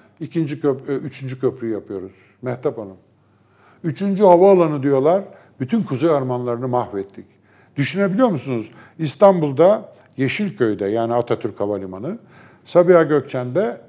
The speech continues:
bu tara-, bu yakada, Anadolu yakasında. Şimdi bu Atatürk Havaalanı'nı kapatacağız.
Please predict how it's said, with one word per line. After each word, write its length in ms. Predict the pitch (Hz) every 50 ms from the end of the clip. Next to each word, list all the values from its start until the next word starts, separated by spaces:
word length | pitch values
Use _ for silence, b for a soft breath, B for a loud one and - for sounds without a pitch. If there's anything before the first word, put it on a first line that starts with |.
| _ -
bu 100 | 165 139
tara-, 260 | - 135 113 110 113
bu 80 | 147 156
yakada, 360 | 135 107 - - 98 113 123
Anadolu 320 | 131 131 131 131 131 127
yakasında. 520 | 127 110 98 92 101 92 - 98 95 87 - _ _ _ b b b b b b
Şimdi 340 | - 196 202 196 202 190
bu 80 | 190 190
Atatürk 420 | 185 180 185 190 151 - 185 160
Havaalanı'nı 500 | 170 175 175 180 170 165 160 160 156 147
kapatacağız. 680 | - 185 180 190 202 196 202 196 170 202 202 214 233 240